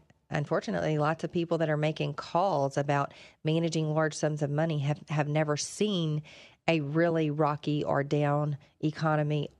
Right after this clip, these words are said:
or market. And that's a little bit, um, well, that's a little bit scary. Uh, so, you know, we're gonna keep an eye on all of these things for you.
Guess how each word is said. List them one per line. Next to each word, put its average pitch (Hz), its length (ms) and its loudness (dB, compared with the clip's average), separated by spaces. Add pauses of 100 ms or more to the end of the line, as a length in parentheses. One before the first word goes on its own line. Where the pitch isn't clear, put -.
or 143 280 0
market. 135 580 -4 (260)
And 156 160 -2
that's 151 240 0
a 147 60 2
little 143 200 -2
bit, 139 320 -4 (500)
um, 139 380 -4 (840)
well, - 80 -6
that's 196 200 -4
a 185 40 -2
little 196 160 0
bit 165 160 -2
scary. 110 360 -4 (840)
Uh, 151 240 -2
so, 151 600 -2
you 196 100 0
know, 190 100 2
we're 214 140 0
gonna 233 140 -2
keep 226 220 -4
an 170 100 0
eye 160 380 2
on 160 220 0
all 156 260 2
of 156 100 -2
these 156 240 -2
things 156 360 -2
for 147 380 0
you. 147 380 0